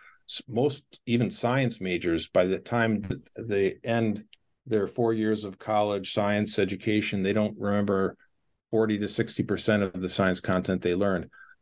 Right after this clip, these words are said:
And so with, with the everyday citizen, uh, that's gotta be even less. Um, and the way people typically solve problems isn't by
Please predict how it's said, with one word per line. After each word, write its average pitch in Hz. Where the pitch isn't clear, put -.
And 110
so 113
with, 98
with -
the 110
everyday 113
citizen, 90
uh, -
that's 95
gotta 95
be 95
even 87
less. -
Um, 90
and 113
the 120
way 151
people 131
typically 190
solve 95
problems 92
isn't 139
by 92